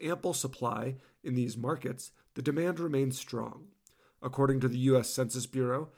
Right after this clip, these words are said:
nine of the top ten fastest growing counties in the U S for domestic migration are in Texas and Florida. Nationwide, occupancy remained unchanged last week. After declining steadily for about eighteen months,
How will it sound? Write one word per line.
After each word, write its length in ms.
nine 340
of 100
the 60
top 320
ten 300
fastest 480
growing 320
counties 420
in 60
the 80
U 240
S 160
for 140
domestic 400
migration 600
are 100
in 120
Texas 500
and 160
Florida. 380
Nationwide, 680
occupancy 600
remained 440
unchanged 540
last 280
week. 300
After 240
declining 480
steadily 440
for 120
about 300
eighteen 380
months, 320